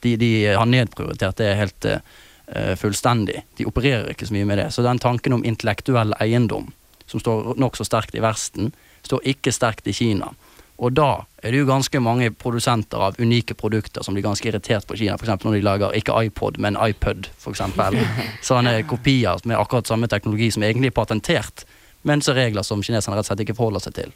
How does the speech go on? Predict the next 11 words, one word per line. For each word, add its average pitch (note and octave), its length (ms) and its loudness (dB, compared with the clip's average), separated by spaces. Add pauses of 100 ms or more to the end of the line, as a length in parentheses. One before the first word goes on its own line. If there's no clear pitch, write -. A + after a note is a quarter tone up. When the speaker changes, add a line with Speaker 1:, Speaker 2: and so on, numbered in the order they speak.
(140)
Speaker 1:
som - 120 -8
Speaker 2:
Ja. C3 40 -2
Speaker 1:
kanskje A#2+ 300 2
har G#2+ 100 -2
ideologiske G#2+ 720 -2
grunner, G#2 320 -4
da. B2+ 140 -2 (1080)
Eh, G#2 320 0 (320)
at - 200 -4
kommunismen A#2+ 600 0
liksom A2 300 -4